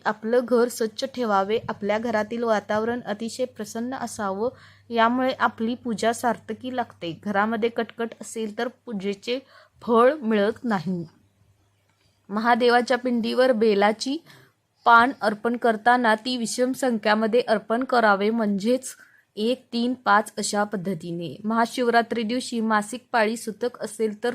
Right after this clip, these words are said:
पूजा करू नका, दुसऱ्यांकडून कथा ऐकण्यास चालते. गर्भवती स्त्रियांनी जर त्यांची इच्छा असेल तर हे व्रत करू शकतात. फक्त आपल्या आहारावर योग्य लक्ष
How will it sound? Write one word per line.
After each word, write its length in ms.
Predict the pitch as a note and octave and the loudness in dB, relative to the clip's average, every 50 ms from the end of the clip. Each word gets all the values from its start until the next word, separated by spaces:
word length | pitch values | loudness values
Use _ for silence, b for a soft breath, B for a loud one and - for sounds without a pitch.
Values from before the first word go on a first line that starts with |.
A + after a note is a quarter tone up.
| - - | -6 -8
पूजा 240 | A3+ G3 D#3+ G#3+ G#3+ | -10 -6 -4 -2 -4
करू 320 | G#3 G#3+ G#3+ G3 G3+ A3+ | -4 -4 -6 -4 -4 -4
नका, 360 | B3+ C4 A#3+ G3+ - G3+ G3+ | -4 -4 -6 -6 -4 -2 -2
दुसऱ्यांकडून 720 | G#3+ G3+ G#3 G3 - - F#3+ G#3 A3 A3 - A3 G#3 A3 A#3 | -2 -2 -4 -6 -6 -6 -6 -6 -6 -6 -4 -4 -4 -4 -6
कथा 360 | A3+ - G3+ - - G3 G#3 - | -6 -8 -8 -4 -2 -2 -2 -2
ऐकण्यास 500 | - F#3 E3 - - F3 F#3+ G#3+ - - - - | -4 -8 -8 -8 -8 -8 -8 -8 -10 -12 -14 -10
चालते. 440 | A3+ G3+ F3+ D#3+ D#3+ - F3 F3 D#3+ - _ _ _ _ _ _ _ _ _ _ _ _ _ _ _ _ _ _ _ - | -8 -8 -8 -8 -10 -8 -8 -8 -8 -10 _ _ _ _ _ _ _ _ _ _ _ _ _ _ _ _ _ _ _ -12
गर्भवती 720 | F#3+ F#3 A3 A3+ A#3+ B3 A3+ A#3 C#4 C4+ C4 B3+ B3+ C4+ | -4 0 0 2 2 2 2 2 2 4 4 2 0 -4
स्त्रियांनी 600 | C4 - - - A#3+ A#3+ A#3+ A#3+ A#3+ A#3+ A#3+ B3 A3+ | -10 -10 -10 -8 -6 -2 0 0 0 0 0 -2 -4
जर 260 | G3+ G#3 A3+ A#3+ A#3+ | -2 -2 -2 -2 -2
त्यांची 400 | - B3+ A#3+ A#3 G#3+ G#3+ - A3+ | -2 -2 0 0 -2 -2 -4 -8
इच्छा 420 | A3 - A3+ - - - - A#3 - - | -6 -8 -10 -12 -10 -4 -2 -2 0 0
असेल 380 | - A3 - A3 A3+ G#3+ G#3 | -2 -4 -2 -2 -2 -2 -2
तर 120 | A#3 A#3 A3+ | -4 -4 -4
हे 160 | G3 G#3+ A3 | -2 -2 -2
व्रत 280 | A#3 G#3+ G#3+ G#3+ G#3 - - | 0 0 -2 -4 -6 -6 -8
करू 180 | G#3 G3+ G3+ | -6 -6 -6
शकतात. 400 | A3 - - A#3 G3+ - - G3+ G#3 - - | -6 -6 -6 -8 -8 -6 -6 -6 -6 -6 -8
फक्त 220 | B3+ A#3+ - - C4+ | -10 -10 -8 -6 -4
आपल्या 380 | - G#3 G#3 - G#3 G#3+ A3 A3 | -2 -2 -2 -2 0 2 2 2
आहारावर 480 | G#3+ G3+ G3+ G#3 A3 G#3+ A3 A3+ B3 | 2 2 0 0 0 0 0 -2 -4
योग्य 320 | C4 A#3 G#3 G3+ G3 G#3+ A3 | -4 -4 -4 -4 -4 -4 -4
लक्ष 280 | G#3+ G#3 G#3 - - | -4 -6 -8 -10 -12